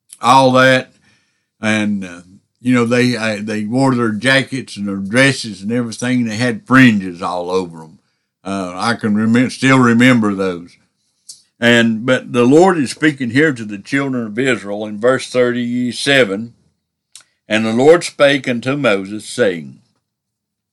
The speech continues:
"Speak unto the children of Israel,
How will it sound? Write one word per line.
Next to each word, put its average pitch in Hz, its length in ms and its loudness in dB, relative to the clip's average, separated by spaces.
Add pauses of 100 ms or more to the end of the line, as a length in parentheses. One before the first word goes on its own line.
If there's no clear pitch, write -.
(440)
"Speak 170 360 0
unto 170 300 0
the 151 140 -2
children 165 420 0
of 135 160 -6
Israel, 95 480 -6